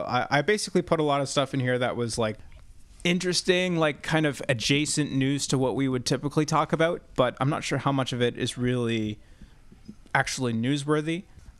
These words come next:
Uh, I watched a good, uh, an interesting documentary the other day. It was, I'm not sure if you would call it a documentary, but it was a video about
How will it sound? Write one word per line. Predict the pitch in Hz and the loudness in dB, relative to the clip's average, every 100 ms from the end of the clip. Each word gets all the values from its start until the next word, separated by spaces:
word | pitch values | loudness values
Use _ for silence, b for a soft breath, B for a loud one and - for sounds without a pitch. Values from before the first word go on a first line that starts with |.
| - | 0
Uh, | 156 151 143 - | 2 4 0 2
I | |
watched | 156 208 240 311 | 2 2 0 -2
a | |
good, | 165 151 147 147 - - - | 2 2 2 0 -4 -6 -2
uh, | 139 | 0
an | 104 147 | 2 0
interesting | 165 147 147 135 | -2 -2 0 2
documentary | 127 - 127 127 - 127 120 113 | 2 0 -2 -2 -2 -2 -2 -2
the | 110 120 | -2 -2
other | 110 | -2
day. | 113 104 107 | -2 -2 0
It | |
was, | 113 123 143 143 | 0 -2 -2 -2
I'm | 139 | -2
not | 123 120 | -2 -2
sure | - | -4
if | - | -4
you | 120 | -4
would | |
call | 123 117 | 0 0
it | 110 | 0
a | 107 | 0
documentary, | 107 104 113 110 - - | -2 -2 -4 -6 -6 -8
but | - 117 | -4 -2
it | |
was | 135 139 | 0 0
a | |
video | 131 156 151 135 | 2 2 2 0
about | 117 123 120 - - | 0 0 0 -2 -4